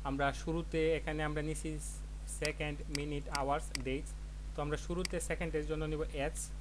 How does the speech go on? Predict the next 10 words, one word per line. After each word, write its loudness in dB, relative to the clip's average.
এসকে 0
আমরা 2
ম্যাথ 0
ডট 0
ফ্লোর 6
করব, 2
ম্যাথ 4
ডট 4
ফ্লোর 4
করব। 2